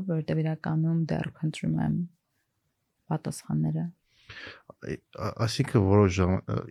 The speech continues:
Speaker 2: երբ որ դուք աշխատում եք ֆիլմի վրա այդ կերպարների հետ, կերպ-, կամ կերպ-, կերպարների վրա, դուք ինչ-որ մասով, ա, ձեր վրա եք վերցնում այդ ամեն ինչը, հա, ճիշտ եմ
Speaker 1: Մհմ։
Speaker 2: հասկանում։ Ու,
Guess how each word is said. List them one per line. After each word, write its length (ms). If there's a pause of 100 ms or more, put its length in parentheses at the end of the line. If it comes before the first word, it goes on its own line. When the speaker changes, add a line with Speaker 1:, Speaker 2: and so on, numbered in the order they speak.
(160)
Speaker 2:
երբ 260
որ 120
դուք 160
աշխատում 500
եք 120
ֆիլմի 360
վրա 180
այդ 140
կերպարների 680
հետ, 260
կերպ-, 280
կամ 240
կերպ-, 440
կերպարների 680
վրա, 280 (760)
դուք 240
ինչ-որ 380
մասով, 500 (540)
ա, 140 (380)
ձեր 200
վրա 200
եք 160
վերցնում 480
այդ 160
ամեն 260
ինչը, 240
հա, 200
ճիշտ 240
եմ 60
Speaker 1:
Մհմ։ 120
Speaker 2:
հասկանում։ 480 (420)
Ու, 220